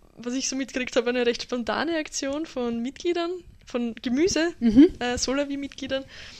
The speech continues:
Speaker 1: ähm, die, äh, Hühner gerettet haben, die Konkursmasse gewesen wären.
Speaker 2: Mhm.
Speaker 1: Ähm, und dann sehr spontan mit, ich glaub, dreißig oder vierzig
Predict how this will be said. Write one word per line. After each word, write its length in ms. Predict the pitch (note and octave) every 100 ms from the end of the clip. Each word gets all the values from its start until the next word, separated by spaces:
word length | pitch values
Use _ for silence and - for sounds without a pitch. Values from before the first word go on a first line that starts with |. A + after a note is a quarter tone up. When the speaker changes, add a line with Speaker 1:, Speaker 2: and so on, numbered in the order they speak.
| - - - -
Speaker 1:
ähm, 640 | A#3+ A#3+ A#3+ A#3+ A#3+ B3 -
die, 240 | C4 C#4
äh, 560 | C4 - A#3 A#3 A#3 A3+ G#3+ -
Hühner 360 | - D#4 D#4+
gerettet 440 | B3+ A3+ G3+ B3+ C4+
haben, 220 | C#4 C#4+
die 260 | B3+ A#3+ A#3
Konkursmasse 840 | A#3+ A3+ D4+ F4 D#4+ C4+ B3+ C#4
gewesen 420 | B3+ B3+ B3 B3+
wären. 300 | A3+ A3+ C4+ - _
Speaker 2:
Mhm. 320 | G3+ E3+ G3+ G3+
Speaker 1:
Ähm, 500 | A3+ A3+ A3+ A3+ A#3 - - - - - - _
und 560 | - A#3+ A#3 A#3 A#3+ A3+
dann 120 | A#3
sehr 320 | A#3 B3 A3+ A#3+
spontan 720 | - B3 G#3 G3+ A3 A#3+ A#3+
mit, 460 | A#3 A3 - - -
ich 140 | A3+ -
glaub, 200 | A#3 A3+
dreißig 460 | - A#3 - D4+
oder 160 | A#3+ B3
vierzig 460 | - C4 C4 B3